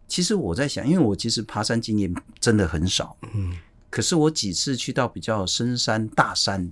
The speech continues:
Speaker 1: 那个，你就会感到说那个就是一个很，很强大的力量。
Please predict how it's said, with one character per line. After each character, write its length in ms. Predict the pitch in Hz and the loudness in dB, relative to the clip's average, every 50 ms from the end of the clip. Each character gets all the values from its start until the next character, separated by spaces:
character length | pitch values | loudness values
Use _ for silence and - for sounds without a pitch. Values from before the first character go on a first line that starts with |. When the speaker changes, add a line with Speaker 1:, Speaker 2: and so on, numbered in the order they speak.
| - | -10
Speaker 1:
那 80 | - 82 | -14 -16
个， 60 | 82 - - - _ _ - - - - _ _ - - _ - - | -16 -16 -20 -20 _ _ -20 -20 -20 -20 _ _ -20 -20 _ -16 -6
你 100 | - 131 | -4 0
就 120 | 120 165 | 2 4
会 80 | 226 214 | 4 2
感 200 | - - - - | 2 -2 -4 -2
到 140 | 156 175 165 | 0 0 0
说 180 | 147 175 180 | 0 0 2
那 120 | 180 185 175 | 2 2 0
个 100 | 160 151 | -2 -4
就 140 | - 180 | -4 -4
是 160 | 175 - - 190 | -4 -2 -2 -2
一 20 | |
个 160 | 170 - 156 | -2 -2 -4
很， 380 | 131 - - 98 90 90 90 87 - - - - _ _ _ _ - _ - | -4 -4 -6 -6 -4 -6 -6 -8 -14 -20 -20 -20 _ _ _ _ -20 _ -8
很 140 | - 127 117 | -4 -2 0
强 320 | - - - 120 120 151 170 | 2 2 4 4 6 6 6
大 120 | 202 170 | 6 6
的 120 | 139 127 | 6 4
力 200 | 127 147 180 139 | 6 6 6 6
量。 220 | 113 135 131 - | 8 6 6 4